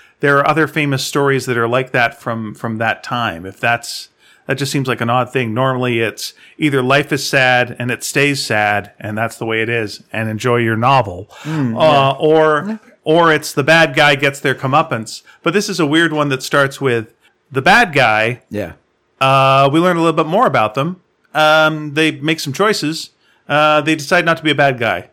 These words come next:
Speaker 1: The
Speaker 2: Yeah.
Speaker 1: end.
Speaker 2: Yeah.
Speaker 1: It's, it's, it, that just seems an
Speaker 2: It's
Speaker 1: odd
Speaker 2: true.
Speaker 1: plot that's
Speaker 2: Yeah.
Speaker 1: not
Speaker 2: If you look at something like Oliver Twist by Dickens, the bad guys are the bad guys. Like, Fagin doesn't change his heart halfway through the story and start
Speaker 1: No, they
Speaker 2: giving
Speaker 1: do
Speaker 2: the,
Speaker 1: make him
Speaker 2: educating the
Speaker 1: charming
Speaker 2: kids.
Speaker 1: in movies, though.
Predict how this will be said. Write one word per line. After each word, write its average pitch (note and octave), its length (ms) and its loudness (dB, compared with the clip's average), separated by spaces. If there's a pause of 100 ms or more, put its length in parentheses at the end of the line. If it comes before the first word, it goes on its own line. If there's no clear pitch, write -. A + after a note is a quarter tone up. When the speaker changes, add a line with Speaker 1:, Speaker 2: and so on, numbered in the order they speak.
Speaker 1:
The C#3 120 -2
Speaker 2:
Yeah. C3 200 2
Speaker 1:
end. G#2 260 -10
Speaker 2:
Yeah. D3 100 -4
Speaker 1:
It's, - 120 -4
it's, E3+ 360 -2
it, D3 240 -8
that F#3+ 140 0
just G3 140 -8
seems F#3 200 -4
an E3+ 80 0
Speaker 2:
It's F3 80 2
Speaker 1:
odd F3 60 4
Speaker 2:
true. E3+ 160 2
Speaker 1:
plot G3+ 280 2
that's B2+ 140 -8
Speaker 2:
Yeah. E3+ 100 -2
Speaker 1:
not C3+ 340 -4
Speaker 2:
If E3 100 -4
you G#3 80 4
look G#3 140 2
at D3+ 80 0
something D3+ 180 -2
like B2+ 120 0
Oliver B2 280 0
Twist C#3+ 420 -4
by G2 240 -4 (160)
Dickens, G#2 460 -8 (480)
the - 80 -4
bad C3 240 -2
guys B2 220 -2
are C3 80 2
the B2+ 80 0
bad D#3 220 -2
guys. - 400 -14
Like, B2 140 -4
Fagin D3+ 280 0
doesn't B2 380 -2 (360)
change D3 240 0
his A#2 100 -4
heart A#2+ 260 -2
halfway A2+ 280 -4
through C3 100 -4
the G#2+ 80 -4
story A#2+ 360 0
and G#2 100 -6
start A#2 340 -8 (320)
Speaker 1:
No, D#3 240 2
they E3+ 120 2
Speaker 2:
giving D#3+ 140 2
Speaker 1:
do D4 60 2
Speaker 2:
the, D#4+ 40 -2
Speaker 1:
make C#4+ 240 -2
him G#3 120 -2
Speaker 2:
educating D3+ 320 0
the F3+ 60 4
Speaker 1:
charming G3+ 400 2
Speaker 2:
kids. D3+ 140 -2
Speaker 1:
in C3 100 -4
movies, A#2 520 -2
though. G2 340 -8